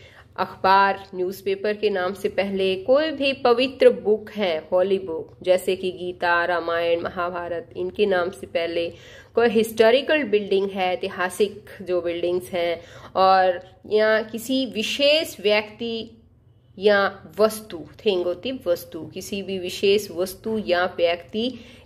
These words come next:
के नाम से पहले दा का यूज़ किया जाता है। तो आपको ये अच्छी तरह से समझ आया? तो देखिए, एक बार मैं इसको और अच्छी तरह से समझाती हूँ। देखिए, बड़े सिंपल वे में बताती हूँ मैं आपको।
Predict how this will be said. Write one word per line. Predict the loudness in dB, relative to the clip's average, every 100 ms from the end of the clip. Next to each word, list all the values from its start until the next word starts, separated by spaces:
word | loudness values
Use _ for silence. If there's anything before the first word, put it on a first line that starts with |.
| 2
के | 2
नाम | 2 2 2 0
से | 2 2 2 -2
पहले | -2 2 4
दा | 2 -2 -4
का | -6
यूज़ | -8 -6 -8 -10
किया | -8 -8 -8
जाता | -12 -16 -18
है। | -18 -20 -20 -20 _ _ -20 -20 -4
तो | 0 2 2
आपको | 2 4
ये | 4 4
अच्छी | 2 -2
तरह | 0 0
से | 2
समझ | 0 2 2 2
आया? | 2 2 0 -4 -14 _ _ _ _ _
तो | -2
देखिए, | 0 0 -2 -8
एक | -4
बार | -2
मैं | 0 -2
इसको | -4 0 0
और | 0
अच्छी | -6 -6
तरह | -4
से | -4 -6
समझाती | -4 -2 -2 -4 -4
हूँ। | -2 -4 -4 -14 -20 _ -20 -20 -20 -20 -20 -20 -20 -20 -20 -20 -20 -8
देखिए, | 4 4 4 -8 -14 -18 _ -20 _ _ -6
बड़े | 2 2
सिंपल | 2 -2 -2 0 0 2
वे | 4 6
में | 4
बताती | 0 -4 -10 -12
हूँ | -14 -12
मैं | -12
आपको। | -12 -12 -14 -16